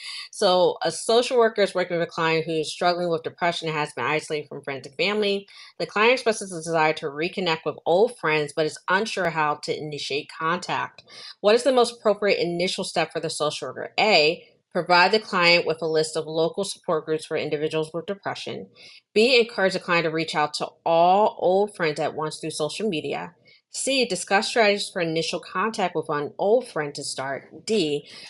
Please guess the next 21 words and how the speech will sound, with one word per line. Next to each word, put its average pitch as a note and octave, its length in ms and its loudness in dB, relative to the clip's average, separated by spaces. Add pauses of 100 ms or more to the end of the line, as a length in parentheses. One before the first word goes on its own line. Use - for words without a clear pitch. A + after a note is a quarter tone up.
recommend B3 420 4
that A3+ 100 0
the A3 80 -2
client F#3 320 2
attend F3+ 240 -4
a E3 60 0
social F3 520 -6
skills D3+ 480 -4
training B3 460 2
workshop. D3+ 600 -2 (260)
So G#3 260 4
it's A3 180 4
gonna E4 200 0
be B3+ 120 2
C, D#3 520 -2 (320)
discuss G3 360 0
strategies F#3+ 380 2
for E3+ 140 -2
initiating E3+ 640 0
contact D#3+ 440 -2
with D#3 180 -4